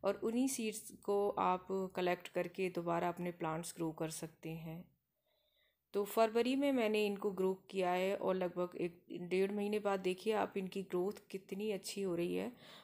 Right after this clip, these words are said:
बहुत हेल्दी प्लांट हो गए, बहुत सारे प्लांट्स हैं और ये अब इन्हें मैं दूसरे पॉट में भी शिफ्ट करूँगी। उससे पहले मैंने आप, आपसे, अ, मैंने सोचा कि आपसे ये वीडियो शेयर करूँ।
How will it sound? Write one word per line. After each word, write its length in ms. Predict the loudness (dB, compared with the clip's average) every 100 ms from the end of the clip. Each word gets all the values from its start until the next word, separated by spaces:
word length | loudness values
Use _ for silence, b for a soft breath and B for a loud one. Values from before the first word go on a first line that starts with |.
| B _
बहुत 160 | -4 -2 -2
हेल्दी 300 | -2 0 -2
प्लांट 400 | 2 2 2 -2
हो 100 | -2
गए, 120 | -2
बहुत 340 | -4 -2 -2 2
सारे 240 | 2 2
प्लांट्स 460 | 0 0 -2 -4 -4
हैं 140 | -2
और 200 | 0 2
ये 80 | 0
अब 160 | -2 -4
इन्हें 340 | -4 -2 -4 -8 B B B -6
मैं 220 | -4 -2
दूसरे 360 | -2 -2 0 2
पॉट 340 | 4 2 2
में 180 | -2 -2
भी 100 | -2
शिफ्ट 320 | -2 -4 -2
करूँगी। 560 | 0 0 0 -2 -4 -6 b b b -8
उससे 260 | -4 -2
पहले 300 | 0 2 2
मैंने 320 | 2 2 2 2
आप, 220 | 0 -2 0
आपसे, 320 | 0 -2 -6
अ, 220 | -4 0 2 2 0
मैंने 200 | 0 -2
सोचा 320 | -2 -2 0 2
कि 100 | 2
आपसे 280 | 0 0
ये 120 | 2 2
वीडियो 320 | 0 0 -2
शेयर 340 | 0 0 0
करूँ। 340 | 0 -2 -2